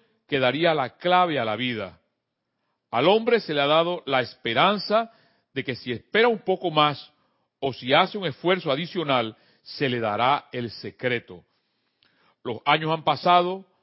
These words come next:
ha esperado y trabajado y logrado algunos otros conocimientos profundos, pero el secreto de la palabra sagrada del poder le ha, la ha eludido". En el capítulo treinta de Deuteronomio,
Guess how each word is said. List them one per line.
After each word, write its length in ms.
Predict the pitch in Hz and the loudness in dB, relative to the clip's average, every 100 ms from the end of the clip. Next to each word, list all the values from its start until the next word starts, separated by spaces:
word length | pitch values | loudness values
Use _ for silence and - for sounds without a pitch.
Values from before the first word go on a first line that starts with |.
| _ _ | _ _
ha 160 | 123 135 | 0 0
esperado 600 | 139 147 135 151 160 160 | 0 -2 4 4 4 -2
y 60 | |
trabajado 720 | 156 127 120 127 175 180 185 - _ _ _ | -4 -4 -2 2 2 2 -4 -12 _ _ _
y 120 | 160 | -4
logrado 520 | 147 139 165 180 185 143 | 0 2 4 4 2 0
algunos 480 | 151 165 196 185 - | 0 -2 -6 -6 -2
otros 320 | 196 202 202 | 0 0 -2
conocimientos 640 | 190 160 143 143 165 165 175 | -8 -12 -12 -10 -8 -8 -10
profundos, 680 | 151 143 226 208 139 104 - _ _ _ _ _ _ | -8 -6 -2 -2 -4 -10 -12 _ _ _ _ _ _
pero 180 | 151 139 | 0 2
el 100 | 135 | 0
secreto 600 | - 135 - 175 185 180 | -6 -8 -2 -2 -2 -4
de 60 | 147 | -4
la 120 | 123 | -4
palabra 340 | 123 127 151 | 0 0 0
sagrada 420 | - 117 123 139 | -4 -4 -2 0
del 160 | 135 113 | -2 -4
poder 460 | - 117 165 185 190 _ _ _ | -10 -2 0 0 -8 _ _ _
le 200 | 110 110 | -6 -2
ha, 220 | 120 131 - | 0 -2 -8
la 320 | - 120 113 139 | -6 -2 2 0
ha 140 | - | -2
eludido". 840 | 131 120 107 104 120 113 98 90 82 _ _ _ _ _ _ _ _ _ _ _ _ _ _ - - | -8 -8 -8 -10 -8 -8 -10 -16 -20 _ _ _ _ _ _ _ _ _ _ _ _ _ _ -20 -2
En 100 | 160 | 0
el 60 | 165 | 2
capítulo 420 | 180 247 277 240 | -2 -2 -2 0
treinta 400 | 226 233 247 156 | 0 -4 -2 -2
de 80 | 139 | -2
Deuteronomio, 840 | 131 127 123 147 180 151 117 117 | -4 -6 -6 -2 -2 -2 -8 -12